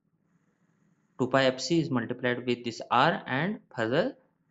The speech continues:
we will get equation like this, that is V one is equals to R divided by two pi F R C minus J divided by two pi F R C. Now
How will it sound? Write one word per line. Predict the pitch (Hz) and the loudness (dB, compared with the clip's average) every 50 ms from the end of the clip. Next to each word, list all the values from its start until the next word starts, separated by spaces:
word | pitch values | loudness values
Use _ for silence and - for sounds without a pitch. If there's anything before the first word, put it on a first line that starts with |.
| _ _ _ _ _ _ _ _ _ - | _ _ _ _ _ _ _ _ _ -14
we | - 117 113 | -10 -6 -4
will | 117 110 107 | -2 -2 0
get | 101 127 170 202 202 - - - _ _ - | 2 4 4 2 2 -2 -12 -14 _ _ -12
equation | 117 110 - 120 113 - 131 127 | -10 -8 -4 -6 -4 -4 -2 0
like | 127 131 147 156 165 | 2 2 2 2 0
this, | 202 262 254 - - - - _ _ _ _ _ _ _ _ _ _ _ _ _ _ _ _ _ _ - | 0 0 -2 -4 -10 -14 -16 _ _ _ _ _ _ _ _ _ _ _ _ _ _ _ _ _ _ -6
that | 113 107 - | -4 -2 0
is | 165 220 262 - - - - - | 0 0 0 -2 -6 -12 -10 -4
V | 120 120 113 | -2 0 2
one | 117 123 127 | 2 2 2
is | 127 127 | 2 2
equals | 127 127 131 127 127 | 0 -2 -2 -4 -2
to | - 175 185 190 - - - | 0 0 0 0 -2 -4 -4
R | 120 120 127 143 156 160 120 | 0 2 2 2 2 0 -2
divided | 127 120 120 120 120 127 139 147 165 180 165 156 135 | 0 0 2 2 2 2 2 2 4 2 4 4 4
by | 135 139 135 131 123 135 165 220 - - _ _ _ _ _ - | 4 4 4 4 2 2 0 -2 -4 -8 _ _ _ _ _ -6
two | 131 127 | -4 0
pi | 139 135 135 | 2 4 4
F | 135 131 - - - - _ _ | 4 4 2 -2 -16 -20 _ _
R | - 113 120 123 131 | 0 2 2 2 2
C | 127 - - 175 196 247 262 - - _ _ _ | -2 -2 -2 0 0 0 -2 -6 -10 _ _ _
minus | 127 123 120 123 127 131 127 123 127 - | -8 -4 -2 -2 0 -2 -2 -4 -6 -4
J | - 160 185 208 | 0 0 0 2
divided | 170 139 127 127 123 117 113 123 120 135 | 2 2 2 2 0 0 0 -2 -2 0
by | 143 175 190 | 0 0 -2
two | 180 - 135 123 127 | 0 0 -2 -2 0
pi | 135 147 190 - - - | 0 -2 -2 -4 -6 -6
F | - 117 - | -8 -6 -4
R | 95 123 123 110 104 | -2 -2 -2 -2 -4
C. | - - 95 90 | -6 -6 -8 -6
Now | 92 98 113 131 165 - | -4 -2 -2 -2 -4 -6